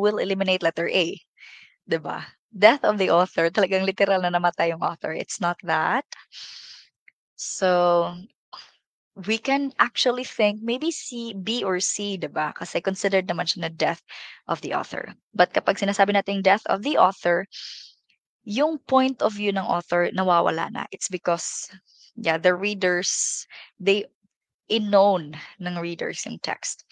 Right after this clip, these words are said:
So the writer's intentions, backgrounds, and personal experiences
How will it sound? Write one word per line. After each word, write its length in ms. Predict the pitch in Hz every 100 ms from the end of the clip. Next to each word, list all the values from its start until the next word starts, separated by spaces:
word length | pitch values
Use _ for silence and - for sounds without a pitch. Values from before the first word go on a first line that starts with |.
| - - - - -
So 220 | - 196
the 140 | 185 175
writer's 440 | 175 175 175 175
intentions, 840 | - 170 233 269 - 247 240 233 196
backgrounds, 680 | 185 - 190 202 202 202
and 140 | - 180
personal 400 | 185 - 202 190
experiences 920 | 196 - 269 294 285 254 - 247 -